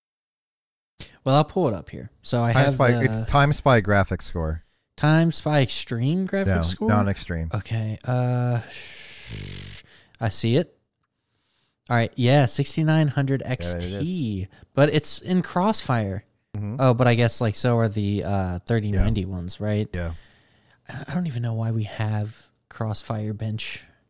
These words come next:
Speaker 2: Well, it's one of those things that's like, it exists because three D Mark supports the, uh, uh, DirectX twelve multi G P U. So if it
Speaker 1: Oh,
Speaker 2: can
Speaker 1: that's
Speaker 2: be
Speaker 1: cool.
Speaker 2: done, people will do it, right?
Speaker 1: So
Speaker 2: So
Speaker 1: if it, is this,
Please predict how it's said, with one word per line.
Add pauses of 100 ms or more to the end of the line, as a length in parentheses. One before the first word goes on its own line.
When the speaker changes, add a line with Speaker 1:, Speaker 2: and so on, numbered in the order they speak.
(640)
Speaker 2:
Well,
it's
one
of
those
things
that's
like,
it
exists
because
three
D
Mark
supports (240)
the,
uh,
uh, (380)
DirectX
twelve
multi
G
P
U. (540)
So
if
it
Speaker 1:
Oh,
Speaker 2:
can
Speaker 1:
that's
Speaker 2:
be
Speaker 1:
cool.
Speaker 2:
done,
people
will
do
it, (140)
right? (140)
Speaker 1:
So
Speaker 2:
So
Speaker 1:
if
it,
is
this,